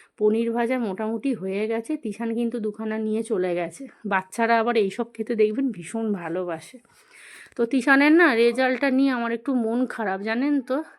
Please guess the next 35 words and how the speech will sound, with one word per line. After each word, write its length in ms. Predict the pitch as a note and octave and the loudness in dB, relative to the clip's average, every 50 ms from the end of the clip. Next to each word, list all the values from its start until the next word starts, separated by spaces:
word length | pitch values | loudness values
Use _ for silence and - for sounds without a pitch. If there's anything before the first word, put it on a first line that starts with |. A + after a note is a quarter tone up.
| _ _ _ _ - | _ _ _ _ -8
এক 160 | D4+ D4 _ - | -8 -8 _ -6
তো 100 | D4 C#4 | -6 -6
শরীর 360 | - - C4+ B3+ B3+ C4 A#3 | -4 -2 0 0 0 0 -2
খারাপ, 280 | - - C4+ B3+ C4+ C4 - | -2 -2 -2 -2 -2 -2 -4
চোখ 180 | - B3+ B3 - - | -4 -4 -4 -4 -4
খারাপ, 320 | - - B3+ A#3+ A#3+ A#3+ | -2 2 4 4 4 4
মাথা 220 | A#3+ A3+ A3 A3+ A3+ | 2 0 0 0 -2
খারাপ, 260 | A3+ - A#3 A#3 A3+ - - | -2 0 -2 -2 -2 -2 -4
সব 120 | A#3+ A3+ A#3 - | -6 -6 -6 -6
খারাপ, 280 | - A3 F3+ G#3 - - _ _ _ _ - - - - _ _ | -10 -8 -8 -8 -8 -10 _ _ _ _ -20 -20 -20 -20 _ _
তার 240 | - A3+ A3+ A3+ A#3+ | 4 4 4 4 4
মধ্যে 480 | B3 B3+ C4+ A#3+ A#3 A#3+ D4 D4+ D4+ | 0 -4 -4 -6 -6 -4 -2 0 0
ওর 200 | D4 C#4 C4+ C4+ | 0 0 0 0
রেজাল্টটা 580 | C4+ C4 B3+ B3 A#3 B3+ C4+ C4 B3+ B3 D4+ D#4 | 0 0 0 0 0 0 0 -2 -2 -2 -2 0
না 140 | D4 C#4 B3 | 0 0 0
এবছর 400 | A#3 A#3 A#3 A#3+ A#3 C#4 C4 B3 | 0 -2 -2 -2 -2 -2 -4 -4
ভালো 360 | G#3+ F#3+ G3+ G3 A3 A#3 B3 | -4 -4 -4 -4 -4 -4 -4
হয়নি। 280 | A#3+ B3 A#3+ G#3+ G#3+ G#3 | -4 -4 -4 -4 -6 -6
তিশান 340 | - A#3+ A3+ - C4+ C4+ | -8 -10 -8 -4 -2 0
না 160 | C#4 C4+ B3+ G#3+ | 0 0 0 -2
যত 280 | - G#3+ G#3 G#3 B3+ | -2 -4 -4 -4 -4
বড় 420 | C4 A3+ G3+ G#3 G3 G3 G#3 A#3+ B3 | -4 -4 -4 -4 -4 -2 0 0 0
হচ্ছে 580 | B3 C4 B3 - _ - - - A3+ B3 C#4+ - _ _ - - - _ _ _ - - | -2 -4 -6 -8 _ -12 -8 -4 -4 -4 -6 -8 _ _ -20 -20 -20 _ _ _ -6 -4
তত 200 | C4 C4 C4 D4+ | -2 -2 -2 -4
দেখছি 380 | C#4+ C4 D4 C#4+ - - D#4+ D#4 | -4 -6 -6 -8 -8 -4 -2 0
জানেন 300 | D4+ C#4+ D4 E4 E4 D#4 | 2 2 2 2 0 0
তো 100 | - C#4 | -2 -6
একটু 300 | - - - D4+ C#4+ C#4 | -6 -4 -4 -4 -2 0
অন্যরকম 600 | D4 D4+ D#4+ E4 E4+ E4 E4 D#4+ E4 D#4+ D4 C4 | 0 2 2 2 2 2 0 0 2 2 2 2
হয়ে 160 | C4 B3 A#3+ | 0 0 -2
যাচ্ছে, 280 | A3+ A3+ A3 - B3 A#3+ | -2 -4 -6 -8 -10 -10
পড়াশোনায় 680 | A#3+ B3 A#3+ B3 C4 C4+ C4+ C4+ - C#4+ C#4 C#4+ C#4+ | -8 -6 -2 0 0 0 0 -2 -4 -4 -2 -2 -2
দেখছি 320 | C4+ C4+ C4+ C4 - - C#4+ | -2 -4 -6 -6 -6 -4 -4
মন 320 | B3+ A#3 A#3 A#3+ B3 B3+ | -2 -2 -2 -4 -2 -2
নেই। 480 | C4 C4 B3+ B3+ B3+ B3 A#3 G3+ F3+ | -2 -2 -2 -2 -4 -4 -6 -8 -8